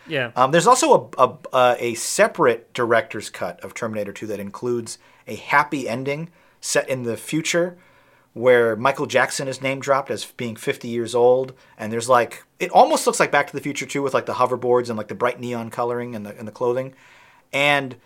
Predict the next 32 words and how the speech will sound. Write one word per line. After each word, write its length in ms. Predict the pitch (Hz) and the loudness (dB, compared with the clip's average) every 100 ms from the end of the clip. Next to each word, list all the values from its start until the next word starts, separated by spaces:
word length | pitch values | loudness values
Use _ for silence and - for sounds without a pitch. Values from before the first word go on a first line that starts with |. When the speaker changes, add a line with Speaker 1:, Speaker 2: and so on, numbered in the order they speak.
| _ _ _ _ | _ _ _ _
Speaker 2:
that 240 | 143 214 | 2 4
version 260 | 220 240 202 | 6 6 4
is 120 | 143 | -2
tonally 640 | - - 185 190 127 104 98 | -4 2 6 6 4 -2 -8
way 400 | 107 117 139 147 | -8 4 4 6
out 180 | 135 123 | 4 2
of 80 | |
step 320 | - - 135 131 | -2 0 0 -2
with 80 | |
the 80 | 110 | -6
rest 260 | 107 117 - | -4 -4 -4
of 60 | |
the 80 | 104 | -8
movie. 360 | 104 127 196 240 | -8 -8 -8 -10
Speaker 1:
Yeah. 240 | 147 127 113 _ - | -6 -6 -6 _ -14
Speaker 2:
But 300 | 117 156 - | 2 2 2
it's 160 | 135 139 | -6 -4
a 40 | |
really 400 | 117 156 240 185 | -2 0 2 0
interesting, 960 | - 143 135 135 - 135 127 120 107 104 | 0 -4 -2 -6 0 2 2 0 -8 -6
um, 600 | 110 110 107 104 101 95 _ | -4 -2 -2 -4 -8 -12 _
kind 180 | - 160 | 0 2
of 100 | 117 | 4
look 200 | 131 131 | 2 0
at 100 | 123 | -2
what 240 | 110 104 - | -4 -6 -10
Jim 200 | 123 110 | -10 -8
Cameron 580 | 120 113 107 113 123 | -8 -6 -8 -10 -4
might 300 | 143 156 151 | 0 0 -2
have 160 | - 107 | -12 -10
gone 260 | 113 113 107 | -4 -4 -6
with 280 | 87 - | -10 -12